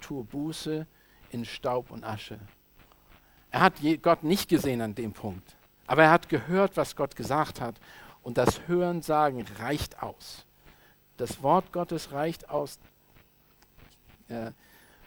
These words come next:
Hiob zu Demut zu führen,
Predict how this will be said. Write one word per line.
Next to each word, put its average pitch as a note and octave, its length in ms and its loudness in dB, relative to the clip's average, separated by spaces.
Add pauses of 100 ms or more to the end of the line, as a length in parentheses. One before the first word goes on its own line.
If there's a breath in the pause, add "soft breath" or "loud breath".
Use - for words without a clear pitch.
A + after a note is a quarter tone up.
(520 soft breath)
Hiob E3 280 -2
zu - 140 -12
Demut D3 480 -4
zu - 160 -10
führen, A2+ 520 -8